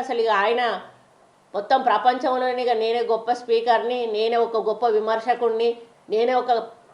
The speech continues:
గొప్ప ప్రతిపక్ష నాయకుడు. నువ్వు అసలు ప్రతిపక్ష నాయకుడు ఎట్లయితావు? ఒకసారి చెప్పు. మీ అయ్య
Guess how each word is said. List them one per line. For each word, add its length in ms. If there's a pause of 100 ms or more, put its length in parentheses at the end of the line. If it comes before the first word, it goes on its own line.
(100)
గొప్ప 160 (120)
ప్రతిపక్ష 400 (160)
నాయకుడు. 300
నువ్వు 120
అసలు 220
ప్రతిపక్ష 380 (180)
నాయకుడు 320 (100)
ఎట్లయితావు? 460 (140)
ఒకసారి 380
చెప్పు. 220 (680)
మీ 100 (100)
అయ్య 140